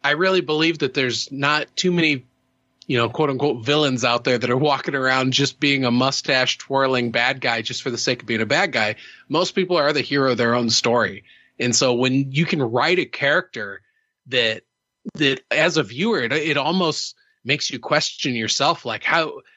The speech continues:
how do I feel myself supporting this guy when clearly he's the bad guy? That's,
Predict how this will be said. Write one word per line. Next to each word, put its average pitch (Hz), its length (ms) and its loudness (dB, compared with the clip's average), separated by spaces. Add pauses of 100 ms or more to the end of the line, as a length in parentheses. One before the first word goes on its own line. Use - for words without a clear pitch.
(120)
how 151 200 -2
do 185 120 4
I 147 80 2
feel 160 180 -2
myself 139 320 0
supporting 196 580 0
this 110 160 -4
guy 113 220 0
when 113 160 -4
clearly 214 380 0
he's 139 220 -4
the 127 100 0
bad 143 300 2
guy? 104 200 -6
That's, 165 380 0